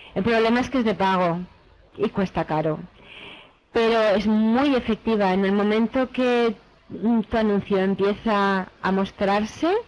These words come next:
empiezas a obtener resultados. Si has hecho una buena campaña y sabes hacerla efectivamente, eh, y con,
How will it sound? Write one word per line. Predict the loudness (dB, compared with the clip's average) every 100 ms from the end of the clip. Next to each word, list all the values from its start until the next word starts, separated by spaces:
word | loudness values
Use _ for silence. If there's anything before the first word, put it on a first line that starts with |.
| -12 -20 -12 -4
empiezas | -2 0 0 0 -2
a |
obtener | -2 0 0 0 0
resultados. | -2 -2 0 0 2 2 0 -4 -18
Si | -6 0 2
has | 0 0
hecho | -2 -2
una | -2 0
buena | 0 0 0
campaña | -2 -4 -2 -2 0 -2
y | -2
sabes | 0 0 0
hacerla | -4 -2 -2 0 -2
efectivamente, | -2 -6 -8 -4 -2 0 0 -2 -2 -4 -4 -8 -20 -20 -20 -20 -20 -8
eh, | -2 0 2 2 0
y | -4
con, | -8 -4 -4 -6